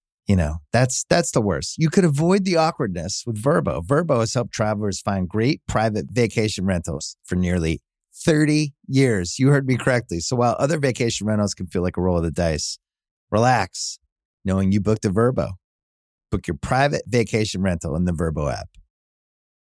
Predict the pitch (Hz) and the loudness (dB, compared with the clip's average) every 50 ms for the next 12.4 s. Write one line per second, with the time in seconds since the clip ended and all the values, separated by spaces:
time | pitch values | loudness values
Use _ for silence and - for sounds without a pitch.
0 | _ _ _ - - 165 175 190 190 - 208 180 196 196 180 - 196 185 175 151 | _ _ _ 2 4 6 6 6 4 4 4 4 4 2 2 2 2 2 2 2
1 | 151 139 151 175 185 190 190 196 190 - _ - - 175 165 170 170 - - 180 | 2 2 2 2 2 2 2 2 0 -2 _ -4 0 2 2 2 2 0 0 0
2 | 175 175 175 165 - - _ - 156 147 156 165 - 185 180 175 165 - 165 151 | 2 2 0 0 -4 -8 _ -4 0 2 2 4 4 4 2 2 2 2 4 4
3 | 139 131 - 160 151 - - 131 143 156 160 156 147 - - - 170 151 127 - | 4 4 2 0 -2 0 0 0 2 4 4 2 2 0 0 0 0 0 0 -2
4 | - 165 151 - - - 180 165 - - - 165 147 147 180 170 - 180 175 170 | -2 -2 -2 0 0 0 0 0 2 2 2 4 4 4 4 4 4 4 4 4
5 | 170 - 190 180 180 180 180 170 - - - - 156 165 170 160 143 - 165 147 | 2 2 2 2 4 2 2 0 -4 -6 -4 0 0 2 0 0 0 2 2 2
6 | 139 - 156 151 147 139 - 156 139 120 123 131 135 135 127 123 123 123 127 123 | 2 2 0 0 0 0 -2 -2 -2 0 2 2 2 2 4 4 4 4 2 2
7 | 117 - - 120 117 110 101 - - _ - - 143 120 120 139 147 - - 143 | 0 0 0 2 2 2 0 -2 -8 _ -8 -4 0 2 2 2 2 2 2 2
8 | 131 131 139 156 165 156 135 110 101 101 104 - _ - - 120 - - 123 117 | 4 6 6 6 6 4 4 2 2 0 -2 -6 _ -8 -6 -4 -2 -2 -4 -4
9 | - - - 127 110 - - 135 135 135 120 101 95 92 - - _ _ _ _ | -2 0 0 0 0 0 0 2 4 4 2 0 -2 -6 -10 -16 _ _ _ _
10 | _ _ _ _ - - 113 - - 101 - - 143 139 123 - - - 101 143 | _ _ _ _ -6 -4 -4 -2 -2 -4 -2 0 0 0 0 -2 -4 -2 0 0
11 | 160 143 131 135 101 67 64 85 104 113 113 113 113 - 110 101 98 92 - - | 0 2 0 0 -2 -2 -2 -2 0 2 2 2 0 0 0 0 0 0 0 0
12 | - 113 104 107 101 90 90 - | 0 2 4 4 4 2 0 -4